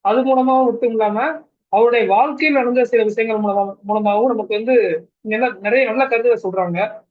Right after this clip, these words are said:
அதுல முதல், முதலாவது பாத்தீங்கன்னா குற்றம் புரிந்தவர். இந்த சாப்டர்ல என்ன சொல்றாங்க பாத்தீங்கன்னா, ஆ, நம்முடைய எழுத்தாளர் வந்து சென்னையில உள்ள ஒரு அங்காடிக்கு செல்றாங்க. அந்த அங்காடியில வந்து நிறைய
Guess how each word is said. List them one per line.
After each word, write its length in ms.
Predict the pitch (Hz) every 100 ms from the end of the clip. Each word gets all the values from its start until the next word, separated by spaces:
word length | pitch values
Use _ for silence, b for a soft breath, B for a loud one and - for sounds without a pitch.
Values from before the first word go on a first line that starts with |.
| _ _ _ _ _ -
அதுல 220 | 208 214
முதல், 480 | 214 269 294 262 220
முதலாவது 360 | 220 262 247 226
பாத்தீங்கன்னா 280 | 233 269
குற்றம் 340 | 247 208 285 247
புரிந்தவர். 480 | 220 208 180 175 180 _ _ _ _ _ -
இந்த 340 | 254 277 285 262 240 233
சாப்டர்ல 300 | 262 277 269
என்ன 140 | 240 240
சொல்றாங்க 240 | 226 226
பாத்தீங்கன்னா, 500 | 208 190 196 240 285 _ _ _ _ _ 202
ஆ, 100 | 208
நம்முடைய 300 | 208 220 240
எழுத்தாளர் 320 | - 269 254
வந்து 440 | 226 247 302 294
சென்னையில 400 | - 233 277 277
உள்ள 480 | 254 233 247 294 302
ஒரு 280 | 214 220 220 208 190 175 160 - _ _ _ 214
அங்காடிக்கு 340 | 240 269 254 226
செல்றாங்க. 580 | 214 214 180 214 269 _ _
அந்த 220 | 202 220 214
அங்காடியில 400 | 240 285 285 262
வந்து 240 | 240 233
நிறைய 320 | 233 240 247